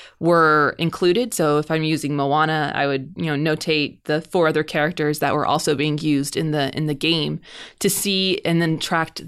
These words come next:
the score that I got to see if there was some combination or some pattern to the combination of characters. So for example, like, when I was playing on Moana, I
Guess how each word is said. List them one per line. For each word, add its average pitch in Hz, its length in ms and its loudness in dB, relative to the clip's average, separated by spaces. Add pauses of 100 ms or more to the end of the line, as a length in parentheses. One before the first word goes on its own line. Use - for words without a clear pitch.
the 156 260 2
score 190 480 0
that 170 120 0
I 120 100 0
got 123 440 -4 (320)
to 196 100 0
see 190 420 0
if 175 120 -2
there 180 140 2
was 170 120 2
some 175 300 2
combination 170 1000 0 (280)
or 180 140 2
some 175 260 0
pattern 226 600 0
to - 120 -2
the 190 80 0
combination 175 880 0 (120)
of 160 580 0 (340)
characters. - 640 -4 (280)
So - 140 0
for 180 180 2
example, 185 440 2
like, 156 160 0
when 175 80 0
I 170 60 4
was 170 120 0
playing 165 280 0
on 151 160 0
Moana, 175 520 2 (240)
I 175 140 2